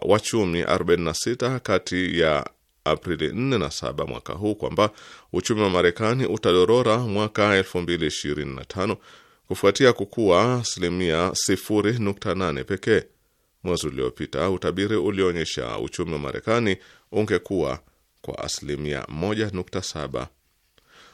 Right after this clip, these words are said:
Utabiri mwingine unaonyesha kuwa upo uwezekano uchumi wa Marekani ukadorora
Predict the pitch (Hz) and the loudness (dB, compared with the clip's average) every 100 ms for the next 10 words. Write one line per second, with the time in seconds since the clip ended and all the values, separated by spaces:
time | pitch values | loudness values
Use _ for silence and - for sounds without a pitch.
0 | _ 87 101 117 147 127 117 110 110 104 | _ 0 2 6 6 6 2 2 4 4
1 | 135 127 113 107 110 - 98 101 101 107 | 4 4 4 2 2 0 -2 2 2 4
2 | 110 117 107 92 82 78 110 123 120 - | 4 4 4 4 2 0 0 0 -2 -4
3 | 110 - 110 95 82 65 - 76 73 - | -6 -2 0 0 0 -2 -2 -4 -2 -6
4 | - 71 76 76 104 127 | -4 -2 0 0 0 0